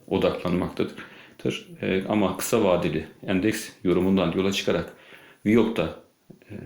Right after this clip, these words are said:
bist otuz kontratlarında yatırım yapmaya kalkarsanız, e, çoğu zaman yanlış hamleler yaparsınız arkadaşlar. Sebep ise çünkü piyasada bakın şu ara düzeltmeler sizleri ürkütür, korkutur ve ana oyuna,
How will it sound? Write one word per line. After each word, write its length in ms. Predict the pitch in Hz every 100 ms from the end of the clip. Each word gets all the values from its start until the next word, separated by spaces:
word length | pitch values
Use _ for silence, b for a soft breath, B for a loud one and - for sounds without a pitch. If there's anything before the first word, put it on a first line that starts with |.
| -
bist 260 | 107 101
otuz 240 | 101 117 -
kontratlarında 680 | 92 87 90 - 90 87
yatırım 340 | 87 95 101 98
yapmaya 420 | 101 101 90 -
kalkarsanız, 760 | 98 95 107 - - 98 - b b b b b b b _ -
e, 20 | - - - - -
çoğu 220 | 127 104
zaman 380 | 95 101 110 - - _ -
yanlış 480 | 95 95 107 110 92
hamleler 340 | 90 90 90
yaparsınız 460 | 80 - - - 80
arkadaşlar. 480 | 78 78 76 -
Sebep 380 | - - 117 117
ise 260 | - 107 120 B B B B B
çünkü 380 | - 117 104 98 - -
piyasada 380 | 110 110 95
bakın 200 | 95 95
şu 200 | 92 -
ara 160 | 101 107
düzeltmeler 520 | 92 85 78 90 98
sizleri 440 | 104 - 95 90 80
ürkütür, 460 | 98 - 85 80
korkutur 560 | - 101 104 - 113 -
ve 200 | 104 - - - _ _ _ _ _ _ _ - _ _ _ -
ana 280 | 98 120 107
oyuna, 500 | 101 101 92 85